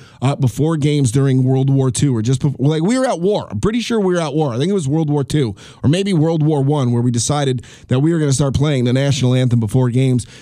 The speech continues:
to kinda show, I guess, kinda show support for the troops or,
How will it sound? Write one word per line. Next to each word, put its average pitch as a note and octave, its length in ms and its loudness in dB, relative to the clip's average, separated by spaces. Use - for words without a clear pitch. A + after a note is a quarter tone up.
to D#3+ 60 -2
kinda B3+ 300 0
show, B3 260 -2
I G#3+ 120 -4
guess, B3+ 340 -6
kinda G#3+ 240 -2
show G3+ 220 -4
support F#3+ 420 -4
for G3 100 -4
the F3 80 -2
troops G3+ 480 -4
or, D3 160 -2